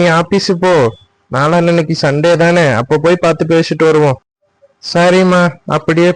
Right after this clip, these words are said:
பண்ணலாம். சாமி, என் பையனுக்கு ப்ரமோஷன் எப்ப வரும், அத பத்தி உங்ககிட்ட கேட்டு தெரிஞ்சுட்டு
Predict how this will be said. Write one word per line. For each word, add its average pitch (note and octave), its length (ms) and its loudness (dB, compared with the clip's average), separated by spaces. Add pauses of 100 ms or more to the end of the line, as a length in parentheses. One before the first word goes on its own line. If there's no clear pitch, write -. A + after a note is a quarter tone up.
பண்ணலாம். D#3+ 380 0 (1300)
சாமி, D#3+ 460 0 (160)
என் D#3+ 180 -2
பையனுக்கு E3+ 460 0 (100)
ப்ரமோஷன் E3+ 640 0
எப்ப E3 300 -2
வரும், E3 340 0 (760)
அத D3 300 0
பத்தி D#3 180 -2 (100)
உங்ககிட்ட D3+ 360 0 (120)
கேட்டு D#3 280 0
தெரிஞ்சுட்டு D#3 400 -2